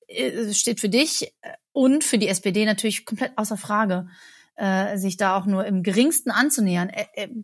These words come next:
kannst du ein bisschen ausführen, äh, was das, was die klare Kante gegen rechts für dich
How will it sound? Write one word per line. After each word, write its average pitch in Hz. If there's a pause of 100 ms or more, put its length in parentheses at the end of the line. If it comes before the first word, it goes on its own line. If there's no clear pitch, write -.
kannst 220
du 254
ein 226
bisschen 247
ausführen, 240 (440)
äh, 214
was 202
das, 196
was 196
die 190
klare 226
Kante 214
gegen 190
rechts 190
für -
dich -